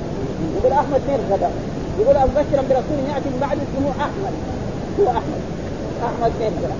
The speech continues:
ما قال أحمد ميرزا. رجل عجب، يتدخل. رجل بقى الثاني والثالث. و-، وكم؟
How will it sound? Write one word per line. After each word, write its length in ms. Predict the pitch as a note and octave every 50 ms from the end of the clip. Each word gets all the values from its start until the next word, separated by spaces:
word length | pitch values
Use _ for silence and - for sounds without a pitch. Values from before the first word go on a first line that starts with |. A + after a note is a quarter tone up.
| - - -
ما 260 | F4+ G#4 A5 - G#4+ -
قال 100 | G4 F4+
أحمد 240 | F4+ D4+ D4 C4+ - -
ميرزا. 400 | C4 A#3 - - F3 D#3 D#3+ D#3+ - - - - - - - - - - - - - - - - - - - -
رجل 260 | C#4+ F4 F4+ D#4+ D#4 D#4+
عجب، 220 | E4 - D4 A#3+ A3+ G#3+ - B3 G#3 F3+ G#3 C4 C#4 B3+ - - -
يتدخل. 480 | - - - - C#4+ C4 - - D#4+ F3+ - - G#3+ - - - - - - - - - - - -
رجل 200 | A3 - A#3 G3+ F3
بقى 100 | G3+ -
الثاني 360 | - F3+ - - F3+ G3+ G#3
والثالث. 680 | F#3+ E3 D3+ - D3+ D3+ D3 - - - - F#3 A3+ - - - - - - - D5+
و-، 380 | D5+ E5 - E5+ - - -
وكم؟ 340 | - - - G4+ F#4+ F#4+ D#4+